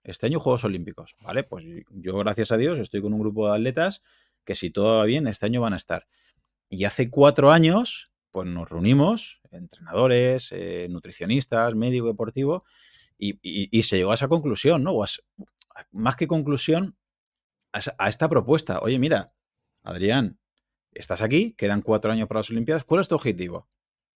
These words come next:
"Mi objetivo es llegar a las Olimpiadas y llegar a la fase final". "Vale, pues este año tienes que hacer X,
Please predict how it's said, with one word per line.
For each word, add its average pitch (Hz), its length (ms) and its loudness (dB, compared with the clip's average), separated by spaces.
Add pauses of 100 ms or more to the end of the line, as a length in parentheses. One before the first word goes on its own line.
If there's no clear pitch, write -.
(360)
"Mi 101 80 -12
objetivo 90 300 -6
es 120 40 0
llegar 107 120 2
a 107 40 -2
las 98 80 -8
Olimpiadas 127 520 -2
y 95 40 -6
llegar 98 200 -4
a 107 100 -2
la 92 100 -4
fase 101 300 -6
final". 82 280 -8
"Vale, 87 240 -10
pues - 180 -20
este 139 200 -2
año 160 160 2
tienes 131 160 -2
que 120 80 -2
hacer 113 180 -2
X, - 340 -10